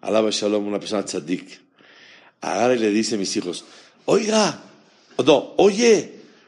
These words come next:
¿cuándo nos vas a llevar a la Shehitá?" Porque a ellos les gustaba ir a ver la Shehitá. Dijo, "A ver si la semana que entra." Dije, "Niños, así no se habla. Puede ser su abuelito.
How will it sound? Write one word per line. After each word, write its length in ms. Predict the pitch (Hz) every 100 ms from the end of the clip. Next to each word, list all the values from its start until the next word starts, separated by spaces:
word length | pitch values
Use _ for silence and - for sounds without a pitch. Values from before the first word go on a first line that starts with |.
| _ _ -
¿cuándo 520 | - 165 240 226 214
nos 180 | 185 151
vas 240 | 214 196
a 60 | 190
llevar 340 | 160 175 202
a 40 |
la 80 | 180
Shehitá?" 600 | 156 151 139 131 175 151
Porque 180 | 120 113
a 20 |
ellos 140 | 143 135
les 140 | 117
gustaba 320 | 113 - 139
ir 100 | 135
a 40 | 120
ver 140 | 123
la 80 | 117
Shehitá. 500 | 98 85 95 98 - - - _ _ _ _ _ _ _ _ _ _ _ _ _ _ -
Dijo, 220 | 107 104
"A 40 |
ver 180 | 160 220
si 120 | 190
la 120 | 170
semana 340 | 151 156 190 160
que 140 | 151
entra." 300 | 170 - - - _ _ - - _ _ _ _ _ -
Dije, 240 | 104 101 101
"Niños, 560 | 117 135 143 - - _ _ _ _ _ _ _ -
así 240 | - 143
no 80 | 139
se 160 | -
habla. 320 | 143 135 - - _ _ _ _ _ _ _ _ _ -
Puede 160 | 120
ser 100 | 131
su 120 | 143 135
abuelito. 580 | 104 107 151 - -